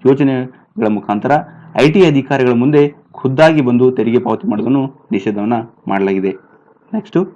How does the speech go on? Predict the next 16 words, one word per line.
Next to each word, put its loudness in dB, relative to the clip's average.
ಇತ್ತೀಚೆಗೆ 4
ಕರ್ನಾಟಕ 2
ಅರಣ್ಯ 2
ಇಲಾಖೆ 0
ಹಾಗೂ -2
ಪರಿಸರ 2
ಪ್ರವಾಸೋದ್ಯಮ 0
ಇಲಾಖೆ -2
ಆಯೋಜಿಸಿದ್ದ 0
ಮೂರನೇ 4
ಹಕ್ಕಿ -6
ಹಬ್ಬ -2
ನಡೆದ 0
ವನ್ಯಜೀವಿ 0
ಅಭಯಾರಣ್ಯ 0
ಯಾವುದು? -2